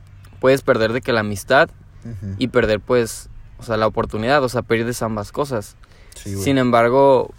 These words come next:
Speaker 1: pues, está la, o sea, la de esta de no perder la esperanza, güey, de que puede
Speaker 2: Sí,
Speaker 1: llegar a
Speaker 2: güey.
Speaker 1: otra amistad. Y hay mucha gente que se queda así de que, sin
Speaker 2: Sí.
Speaker 1: decirlo,
Speaker 2: Ujú.
Speaker 1: y siguen siendo amigos, pero al final eso le lastima, ¿sabes?
Speaker 2: Ah, y su-, y supongamos que no a la, que no a la otra persona, a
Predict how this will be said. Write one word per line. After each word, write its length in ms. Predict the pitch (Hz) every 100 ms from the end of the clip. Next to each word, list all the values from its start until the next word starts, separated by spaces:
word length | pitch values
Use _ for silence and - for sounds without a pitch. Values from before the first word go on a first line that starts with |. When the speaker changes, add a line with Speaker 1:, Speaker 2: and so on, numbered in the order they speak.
| -
Speaker 1:
pues, 240 | - 110 117
está 260 | 104 107
la, 480 | 104 117 117 107 104 104
o 40 |
sea, 160 | 113 107
la 240 | 107 107
de 60 | 104
esta 180 | -
de 60 | 120
no 100 | 117
perder 280 | 135 131 135
la 60 |
esperanza, 460 | 156 - 117 165 180
güey, 120 | 160
de 60 | 135
que 100 | 113
puede 200 | 123 127
Speaker 2:
Sí, 60 | 123
Speaker 1:
llegar 200 | 110 110
a 40 |
Speaker 2:
güey. 80 | 113
Speaker 1:
otra 140 | 123
amistad. 360 | 120 107 143 151 - - - -
Y 60 | 127
hay 60 | 139
mucha 200 | 143 143
gente 200 | 147 147
que 100 | 143
se 120 | 127
queda 200 | 107 120
así 260 | 127 135 135
de 140 | 131
que, 400 | - 113 101 101 - -
sin 220 | 165 165
Speaker 2:
Sí. 40 |
Speaker 1:
decirlo, 560 | 139 104 156 165 185 240
Speaker 2:
Ujú. 80 | 104 95 95 - - - -
Speaker 1:
y 80 | 139
siguen 260 | 131 139 151
siendo 200 | 160 170
amigos, 400 | 175 180 190 180
pero 180 | 143 135
al 80 | 127
final 320 | 127 120 117
eso 240 | 131 156
le 160 | 151 127
lastima, 500 | 104 - 139 139 123
¿sabes? 420 | - 147 139 - - - - -
Speaker 2:
Ah, 100 | - -
y 120 | 160
su-, 220 | 160 151 143
y 140 | 139
supongamos 480 | 135 135 131 185 -
que 80 | 131
no 60 |
a 20 | 143
la, 120 | -
que 220 | - 120
no 80 | 120
a 40 |
la 80 | 139
otra 180 | 139 143
persona, 480 | - 92 131 131
a 40 | 85